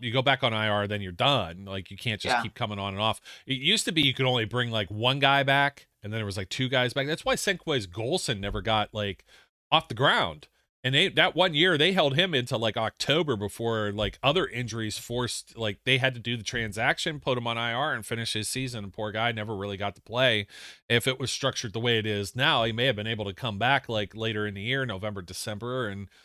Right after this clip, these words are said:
Speaker 1: maybe we're not talking about, like, a, I hate saying wasted pick. You could never foresee injuries or bad, bad fortune like that. Um, but yeah, uh, what you were saying, um, with the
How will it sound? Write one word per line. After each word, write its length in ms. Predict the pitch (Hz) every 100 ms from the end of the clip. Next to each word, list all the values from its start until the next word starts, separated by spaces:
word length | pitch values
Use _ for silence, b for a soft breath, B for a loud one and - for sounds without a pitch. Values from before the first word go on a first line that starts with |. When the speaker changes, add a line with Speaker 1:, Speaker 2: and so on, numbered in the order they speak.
| b _
Speaker 1:
maybe 160 | 113 131
we're 60 |
not 180 | 143 151
talking 340 | - 165 160
about, 300 | 123 113 107
like, 180 | 104 101
a, 240 | 98 92 87 _ -
I 240 | 143 135
hate 220 | 127 117
saying 280 | - 117 98
wasted 340 | 95 95 90 -
pick. 260 | 95 -
You 60 | 98
could 120 | 104
never 160 | 123 110
foresee 540 | - 107 95 107 95
injuries 560 | 95 92 92 92 90 90
or 240 | 87 82 - -
bad, 200 | 104 98
bad 300 | 98 117 98
fortune 420 | - 110 101 98
like 300 | 87 95 98
that. 260 | 92 82 85 B B B _ _ _
Um, 600 | 107 107 104 101 98 92 - _ _ _
but 200 | 139 131
yeah, 220 | 165 160 - _ _
uh, 600 | 127 123 123 123 120 117 98 _ _ _
what 140 | - 151
you 80 | 139
were 80 |
saying, 480 | 123 147 139 139 131 - -
um, 540 | 113 110 104 104 104
with 140 | 123 113
the 320 | 113 110